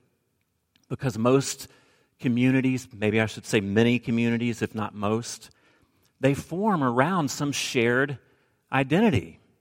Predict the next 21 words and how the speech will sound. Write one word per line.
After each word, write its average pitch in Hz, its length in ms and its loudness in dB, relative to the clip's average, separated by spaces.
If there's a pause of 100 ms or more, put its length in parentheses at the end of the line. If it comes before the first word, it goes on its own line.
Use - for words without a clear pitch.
(1080)
Biological, 135 1000 0 (680)
ethnic, 131 520 0
political, 131 600 2
philosophical, 135 1080 0 (680)
theological, 139 880 2 (920)
that 120 120 -6
there 147 120 6
are 139 60 6
some 165 420 2
set 151 240 2
of 127 100 2
shared 151 460 2 (220)
characteristics 139 840 2
that 131 100 -2
are 120 60 2
valued 131 540 4
by 101 220 4
that 95 320 -4
community, 120 760 -2 (720)
and 147 220 4
they 143 340 4